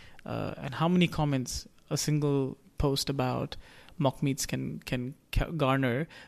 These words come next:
compared to ones where you say, "Hey guys, you know, I'm looking for, uh, some help with something," and then crickets.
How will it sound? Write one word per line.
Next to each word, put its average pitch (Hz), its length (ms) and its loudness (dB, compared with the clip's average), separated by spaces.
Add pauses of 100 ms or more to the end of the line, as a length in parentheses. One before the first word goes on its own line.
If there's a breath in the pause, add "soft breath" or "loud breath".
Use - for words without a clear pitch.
compared 135 380 0
to 139 60 2
ones 131 220 2
where 135 100 0
you 127 120 0
say, 135 240 -2
"Hey 156 160 -2
guys, 135 520 0
you 123 60 -4
know, 123 200 -2
I'm 120 180 -2
looking 127 260 -2
for, 110 460 0 (560 loud breath)
uh, - 320 -10 (240)
some 139 180 2
help 147 220 8
with 135 120 4
something," 117 420 2
and 113 180 2
then 117 480 -2
crickets. - 440 -4